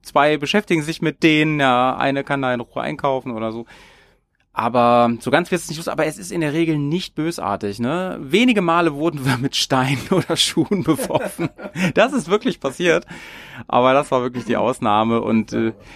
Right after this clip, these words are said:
einmal sind die, einmal sind die, äh, ähm, vor-, einfach auf die Straße gesprungen. Da dachte ich, wir überfahren hier gleich Kinder.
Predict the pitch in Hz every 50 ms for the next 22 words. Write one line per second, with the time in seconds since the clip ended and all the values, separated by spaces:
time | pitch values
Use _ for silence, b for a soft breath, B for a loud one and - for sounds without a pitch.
0 | B B - 135 127 127 127 - 147 139 123 151 - - - - - - - -
1 | 117 113 98 - - - - - - - 120 - 107 120 120 117 113 110 107 104
2 | 104 101 - _ _ _ _ _ _ _ _ _ _ _ _ _ _ _ _ _
3 | _ - - - - - - - 110 110 - - - 123 151 165 - 104 - -
4 | - - - 98 101 104 104 101 - - 107 101 101 104 - - - 101 98 101
5 | 98 - 87 90 - - - 190 175 - -